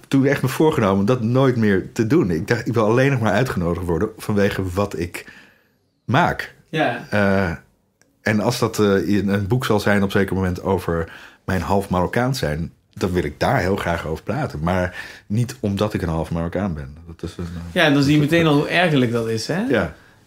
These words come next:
Speaker 2: Dus, eh, je, niemand wil dat natuurlijk.
Speaker 1: Nee.
Speaker 2: Eh, dat je, het is niemand die niet bundel zwart, die wil natuurlijk bekend staan als zijnde geselecteerd vanwege dat je nu eenmaal zwart bent en
Speaker 1: Ja.
Speaker 2: een steuntje in de rug zou verdienen of zo.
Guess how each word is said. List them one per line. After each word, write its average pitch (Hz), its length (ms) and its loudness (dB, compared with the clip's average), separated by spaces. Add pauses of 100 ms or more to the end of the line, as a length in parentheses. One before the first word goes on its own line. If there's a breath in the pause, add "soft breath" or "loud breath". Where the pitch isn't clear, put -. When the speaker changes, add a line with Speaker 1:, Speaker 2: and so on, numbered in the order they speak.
(160 soft breath)
Speaker 2:
Dus, 143 260 -6
eh, 131 260 2
je, 147 80 0
niemand 175 300 4
wil 131 180 4
dat 117 140 2
natuurlijk. 110 540 -4
Speaker 1:
Nee. 113 340 -2
Speaker 2:
Eh, 117 60 -4
dat 120 140 -8
je, - 120 -4
het 120 140 -6
is 127 120 -6
niemand 147 280 4
die 139 160 2
niet 135 140 4
bundel 131 240 2
zwart, 139 360 2
die 123 120 -2
wil 127 120 0
natuurlijk 123 480 -2 (440 soft breath)
bekend 143 360 0
staan 127 280 0
als - 320 -6 (640)
zijnde 135 420 0
geselecteerd 131 640 -2
vanwege 131 600 2 (920 soft breath)
dat 127 140 -4
je 139 80 -2
nu 143 60 2
eenmaal 135 160 2
zwart 131 320 0
bent 110 420 -2
en 120 120 -6
Speaker 1:
Ja. 113 80 -2
Speaker 2:
een 120 140 -2
steuntje 135 400 0
in 127 60 0
de 117 60 0
rug 110 240 -4
zou 117 260 -2
verdienen 110 440 -2
of 107 100 -10
zo. - 140 -12